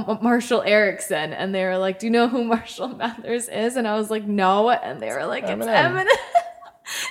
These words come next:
Speaker 1: And then they proceeded to explain to me that, like, the initials M, M is how he got his name, Eminem.
Speaker 2: Did you not know that?
Speaker 1: I did not know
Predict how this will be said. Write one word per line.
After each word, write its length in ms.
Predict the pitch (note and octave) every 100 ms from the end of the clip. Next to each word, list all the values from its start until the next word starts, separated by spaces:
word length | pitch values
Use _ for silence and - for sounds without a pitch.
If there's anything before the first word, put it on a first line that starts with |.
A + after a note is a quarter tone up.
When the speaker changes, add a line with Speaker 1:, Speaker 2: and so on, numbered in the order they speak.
| C6 D5
Speaker 1:
And 180 | A#4 A4+
then 100 | A#4
they 240 | A#4 A#4 A4+
proceeded 540 | G#4+ G#4+ - D#4 D#4
to 180 | - -
explain 500 | D4+ - - C4 C#4
to 100 | -
me 160 | B3+ -
that, 200 | - -
like, 280 | C4 C4 -
the 140 | C#4
initials 580 | C4+ C4 C#4+ - D4 C#4+ - -
M, 320 | A3+ A#3+ B3 D4 - _ _ _ _
M 380 | A#3 B3 C#4+ D#4
is 420 | - - G#4+ G#4 B4 F#4
how 180 | F#4+
he 240 | D#4+ - G4
got 220 | G#4 G4
his 180 | G4 G4+
name, 280 | G4 F#4+ F#4+
Eminem. 440 | - E4+ E4 - - _ _ _ _ _ _ _ _ _ _ _
Speaker 2:
Did 160 | C3 A#2+
you 100 | A#2+
not 180 | A#2+ F#2
know 160 | G#2+
that? 140 | B2 D3+
Speaker 1:
I 120 | E4
did 180 | G4 - - - -
not 180 | G4+ F4+
know 260 | F#4 A4+